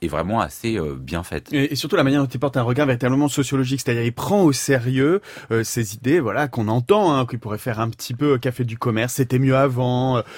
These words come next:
Speaker 2: euh, la bagnole c'est central, euh, euh, la chasse, euh, c'est important parce que c'est un lieu de sociabilité. Bah, lui il va déconstruire, en tout cas il va analyser,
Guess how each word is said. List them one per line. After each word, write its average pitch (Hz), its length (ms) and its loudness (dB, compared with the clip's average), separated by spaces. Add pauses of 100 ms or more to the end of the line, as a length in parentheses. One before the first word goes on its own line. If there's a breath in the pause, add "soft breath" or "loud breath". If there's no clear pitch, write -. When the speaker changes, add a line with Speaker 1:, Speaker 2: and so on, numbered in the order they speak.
(160 loud breath)
Speaker 2:
euh, 120 140 6
la 127 140 6
bagnole 131 360 4
c'est 127 140 -2
central, 131 760 2
euh, 110 160 2 (280 loud breath)
euh, 117 180 2
la 127 180 2
chasse, 127 520 0
euh, 117 260 0
c'est 117 160 -2
important 113 380 -2
parce 123 100 -10
que 131 60 -10
c'est 131 100 -4
un 113 80 0
lieu 123 120 4
de 123 40 0
sociabilité. 120 720 -2
Bah, 131 100 4
lui 170 100 0
il - 20 2
va 127 80 4
déconstruire, 160 640 0
en 127 60 0
tout - 80 -16
cas 135 120 0
il 120 100 2
va 117 100 4
analyser, 147 720 4